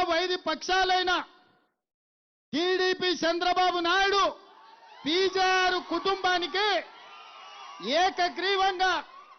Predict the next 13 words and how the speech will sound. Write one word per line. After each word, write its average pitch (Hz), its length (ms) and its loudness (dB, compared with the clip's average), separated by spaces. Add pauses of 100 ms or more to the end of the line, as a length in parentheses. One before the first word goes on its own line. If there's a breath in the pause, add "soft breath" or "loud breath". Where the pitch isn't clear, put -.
(140)
ఎమ్మెల్యేని 320 560 0
చేయమని 311 480 0
చెప్పిండు. 302 420 -2 (1120)
బీజేపీ 370 540 0
వాళ్ళు 370 280 2 (1200)
పీజేఆర్ 294 640 0 (120)
కుటుంబానికి 262 640 -6
ఏకగ్రీవం 226 580 -6
చేయమన్నారు. 196 540 -10 (1120)
బీఆర్ఎస్ 349 640 2
వాళ్ళు 370 220 0 (120)
టీఆర్ఎస్ 339 640 -2
ఆనాడు 359 400 2